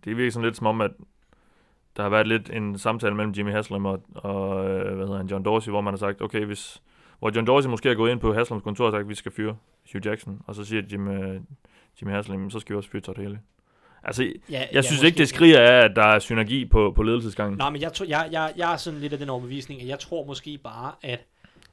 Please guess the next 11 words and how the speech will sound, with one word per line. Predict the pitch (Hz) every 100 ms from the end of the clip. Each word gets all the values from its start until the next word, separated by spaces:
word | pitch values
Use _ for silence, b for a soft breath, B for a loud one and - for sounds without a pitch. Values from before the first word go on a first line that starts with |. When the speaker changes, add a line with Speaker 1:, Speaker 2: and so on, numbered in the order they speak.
| _ _
Speaker 2:
at | 131 -
Speaker 1:
Og | -
derfor, | 120 127
Speaker 2:
arbejds-, | 117 110 165
at |
Speaker 1:
ja. | 143
Speaker 2:
arbejdsmiljøet | 143 120 - 160 143 135 135 127 135 -
i, | 139 139 143 _ -
på | 139
hele | 127 156 135
holdet | 139 147 147